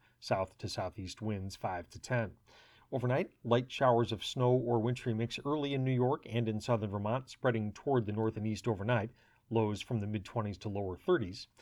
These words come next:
Periods of light mix early Wednesday, possibly lasting until noon in the Northeast Kingdom and northern New Hampshire. Otherwise, scattered mountain snow showers and a mix of snow or rain showers in the valleys. Highs on Wednesday in the upper twenties to mid thirties north and mid thirties to lower forties in the south.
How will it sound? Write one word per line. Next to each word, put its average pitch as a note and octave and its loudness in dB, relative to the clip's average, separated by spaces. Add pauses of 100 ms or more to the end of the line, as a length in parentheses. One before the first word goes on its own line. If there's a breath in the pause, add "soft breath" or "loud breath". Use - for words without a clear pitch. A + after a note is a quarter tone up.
(340 loud breath)
Periods D3 2
of A2+ 2
light C#3 2
mix C3 -2
early D3+ 0
Wednesday, C#3+ 0
possibly B2+ 2
lasting A#2 2
until G#2+ -2
noon C3+ -2
in A#2+ 2
the A2 2
Northeast A2+ 0
Kingdom A#2 0
and G2+ -4
northern G2+ 0
New F#2 -6
Hampshire. C3 -2 (400 loud breath)
Otherwise, G#2+ 4
scattered A2 0
mountain A#2+ 0
snow C3+ -4
showers B2+ 2
and C3 0
a C3 2
mix C3+ -2
of G#2 -2
snow C3+ 0
or A2 4
rain C#3 0
showers G2 0
in G2 -6
the F#2 -6
valleys. G#2 0 (300 soft breath)
Highs G2+ 2
on F#2+ -4
Wednesday G2+ 0
in G2 -4
the F#2+ -4
upper A2 0
twenties A2+ 0
to G#2+ -6
mid A2 -2
thirties B2 0
north B2+ 0 (320 soft breath)
and C3 2
mid B2 2
thirties A2+ 2
to - -8
lower A2+ 4
forties A2 2
in F2+ -8
the F2+ -8
south. G2 0